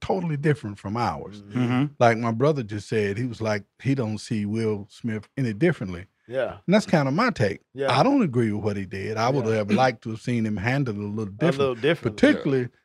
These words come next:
Speaker 1: since it was perpetrated on another
Speaker 3: Mm-hmm.
Speaker 1: brother.
Speaker 2: Yeah.
Speaker 3: Mm-hmm.
Speaker 1: You know, so, but hey, I, my thinking is, hey,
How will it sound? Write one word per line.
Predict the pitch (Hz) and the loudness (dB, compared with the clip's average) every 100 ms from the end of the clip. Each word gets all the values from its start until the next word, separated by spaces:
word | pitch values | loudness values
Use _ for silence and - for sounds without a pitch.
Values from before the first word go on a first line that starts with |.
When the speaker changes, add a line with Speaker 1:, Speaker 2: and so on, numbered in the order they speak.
| _ | _
Speaker 1:
since | 147 135 | -2 -2
it | 120 | -4
was | 104 | -8
perpetrated | - 180 165 117 131 120 113 | 2 2 2 0 0 2 0
on | 110 110 | -2 0
another | 113 160 185 107 - _ - | 4 6 6 0 -4 _ -8
Speaker 3:
Mm-hmm. | 113 | 2
Speaker 1:
brother. | 110 107 143 147 | 4 6 4 2
Speaker 2:
Yeah. | 156 135 | 2 2
Speaker 3:
Mm-hmm. | 101 113 143 | 0 0 2
Speaker 1:
You | |
know, | 131 117 | 4 2
so, | 107 147 | 4 4
but | 127 127 113 _ _ _ _ _ | 6 6 4 _ _ _ _ _
hey, | - 165 180 | -12 -8 -6
I, | 104 | -4
my | 139 117 147 | -2 4 4
thinking | 185 165 139 135 | 6 4 4 -2
is, | 135 | -2
hey, | 143 190 127 | -2 0 -2